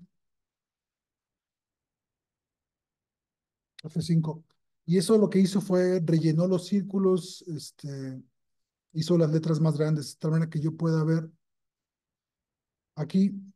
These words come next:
este, los datos, si están X, Y, Z.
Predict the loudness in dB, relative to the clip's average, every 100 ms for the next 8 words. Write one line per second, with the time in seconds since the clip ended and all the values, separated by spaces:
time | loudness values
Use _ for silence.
0 | _ _ _ _ _ _ _ -8 -6 -6
1 | -6 -4 -2 -4 -6 -6 -8 -4 -2 2
2 | 0 -2 -4 -2 0 -2 -2 -2 0 2
3 | 2 0 -4 -8